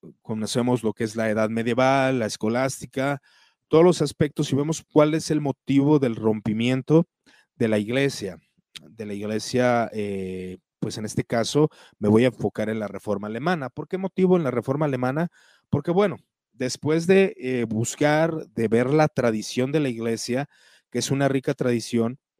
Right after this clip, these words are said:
que son los concilios ecuménicos, que son los padres de la iglesia, que son, em, los,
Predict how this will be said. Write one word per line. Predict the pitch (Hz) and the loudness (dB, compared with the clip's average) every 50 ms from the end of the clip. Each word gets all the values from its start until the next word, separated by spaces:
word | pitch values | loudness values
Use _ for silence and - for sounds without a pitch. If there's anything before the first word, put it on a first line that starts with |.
| _ _ _ _ _ _ _ _ _ _ _ | _ _ _ _ _ _ _ _ _ _ _
que | - 127 | -10 -8
son | - - - 135 131 131 127 123 | -6 -2 0 2 2 2 2 4
los | 120 113 107 104 98 - - | 4 4 2 2 -2 -6 -8
concilios | - 101 98 - - 117 127 147 147 151 | -8 -8 -8 -6 -8 -6 -6 -4 -6 -6
ecuménicos, | - - 151 147 147 139 135 139 127 - - 127 127 127 127 - - _ - - _ _ _ - | -8 -8 -8 -6 -6 -6 -8 -8 -10 -8 -8 -8 -6 -8 -10 -12 -16 _ -20 -20 _ _ _ -16
que | 98 92 | -12 -8
son | - - 113 117 117 107 | -2 0 0 2 2 0
los | 98 95 - - | -2 -4 -6 -6
padres | - - 104 104 120 135 147 151 139 | -4 -2 0 0 0 2 0 0 2
de | 151 | 2
la | 147 147 | 0 0
iglesia, | 143 135 135 135 131 - - 123 123 120 123 135 - _ _ _ _ _ _ _ | 0 -2 -2 -4 -4 -4 -6 -4 -4 -4 -4 -6 -8 _ _ _ _ _ _ _
que | - 101 98 | -10 -8 -4
son, | - - 113 110 110 117 123 - - | 0 4 4 6 6 6 4 2 -4
em, | 113 110 110 104 107 104 101 98 95 95 95 92 90 _ _ _ _ _ _ _ _ _ _ _ _ _ _ _ _ _ _ _ _ _ _ _ _ _ _ _ - | -4 -2 0 0 0 0 0 0 -2 -4 -6 -8 -10 _ _ _ _ _ _ _ _ _ _ _ _ _ _ _ _ _ _ _ _ _ _ _ _ _ _ _ -6
los, | 117 117 117 110 110 107 | 2 4 4 4 4 2